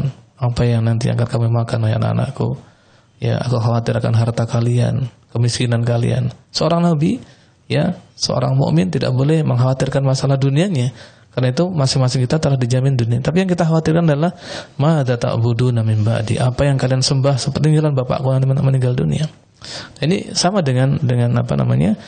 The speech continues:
eh, kekhawatiran Ibu Nur Cahaya ini atau Cahaya Nur ini, <laughs> ya. Bagaimana dia mengkhawatirkan bagaimana agama anak-anaknya. Ini wajar dan ini suatu bentuk, apa namanya, eh,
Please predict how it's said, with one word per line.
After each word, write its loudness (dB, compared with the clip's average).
eh, 0
kekhawatiran 0
Ibu -2
Nur 0
Cahaya 0
ini 2
atau 0
Cahaya 0
Nur 0
ini, 2
<laughs> -8
ya. 0
Bagaimana 0
dia 2
mengkhawatirkan 0
bagaimana 0
agama 0
anak-anaknya. 0
Ini 2
wajar 0
dan 0
ini 2
suatu 0
bentuk, 0
apa 0
namanya, 2
eh, 0